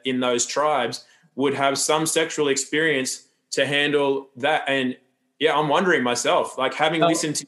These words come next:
Speaker 1: you now, I'm going,
Speaker 2: Good.
Speaker 1: do I need some sort of healing to get beyond that ability to, like, yeah, I don't know.
Speaker 2: Well, the, the cult that runs this planet knows that male bonding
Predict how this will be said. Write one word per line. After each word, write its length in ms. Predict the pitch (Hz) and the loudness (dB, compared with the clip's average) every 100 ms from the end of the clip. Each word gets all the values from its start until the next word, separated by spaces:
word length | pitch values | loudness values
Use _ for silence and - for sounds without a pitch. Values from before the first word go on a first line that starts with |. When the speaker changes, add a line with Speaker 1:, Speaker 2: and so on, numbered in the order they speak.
| _ | _
Speaker 1:
you 120 | - 165 | -6 -4
now, 240 | 113 101 _ _ - | -4 -8 _ _ -4
I'm 140 | 135 | 0
going, 140 | 147 170 139 | 2 2 0
Speaker 2:
Good. 0 | |
Speaker 1:
do 160 | 143 | 2
I 100 | 160 170 | 0 0
need 160 | 170 | -2
some 220 | 160 160 151 | 0 0 0
sort 220 | 156 143 | 0 0
of 120 | 123 | -2
healing 500 | 143 160 175 120 98 _ _ - | 0 2 2 0 -4 _ _ -4
to 120 | 139 | -4
get 320 | 127 156 156 | 0 0 0
beyond 400 | 139 135 151 156 | 0 2 2 2
that 120 | 147 | 0
ability 500 | 120 131 147 147 127 | 0 0 2 2 0
to, 180 | - 131 | -2 0
like, 340 | 127 123 120 - _ _ _ _ _ _ _ - | 2 0 -2 -8 _ _ _ _ _ _ _ -2
yeah, 180 | 175 - - _ - - | -2 -2 -12 _ -16 -10
I 40 | - | -4
don't 80 | 139 | -2
know. 160 | 143 - _ _ _ _ | -4 -8 _ _ _ _
Speaker 2:
Well, 440 | - 156 147 - - | 0 2 2 -2 -6
the, 200 | 165 156 - _ - | -4 -4 -6 _ -4
the 120 | 170 | -4
cult 440 | 165 196 220 220 165 | 0 2 2 2 0
that 160 | 175 | 0
runs 360 | 147 147 151 131 | 2 2 2 2
this 160 | 143 | 0
planet 640 | - - 143 123 120 147 - _ _ _ _ - | 0 -2 0 2 0 -2 -6 _ _ _ _ 0
knows 500 | 143 147 170 165 135 | 2 4 4 2 2
that 260 | 147 135 139 | 2 2 2
male 300 | 143 147 139 | 4 4 2
bonding 720 | 131 131 139 135 127 117 | 2 2 2 2 0 -2